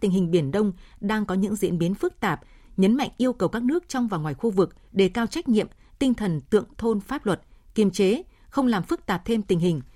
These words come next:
giải quyết tranh chấp bằng biện pháp hòa bình, thực hiện nghiêm túc D O C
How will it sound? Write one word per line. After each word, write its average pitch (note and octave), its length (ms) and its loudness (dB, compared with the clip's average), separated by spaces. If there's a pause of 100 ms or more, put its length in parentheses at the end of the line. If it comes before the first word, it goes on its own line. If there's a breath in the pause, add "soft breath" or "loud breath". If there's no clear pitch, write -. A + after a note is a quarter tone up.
giải F#3 200 -2
quyết - 240 -4
tranh A#3+ 200 0
chấp - 320 -4
bằng F3 220 -2
biện E3 140 -4
pháp - 240 -6
hòa F#3+ 160 0
bình, E3+ 240 2 (340 soft breath)
thực G#3+ 120 2
hiện F#3+ 240 2
nghiêm A#3+ 160 4
túc E4+ 240 0
D G#3 60 2
O A3+ 100 6
C - 140 -2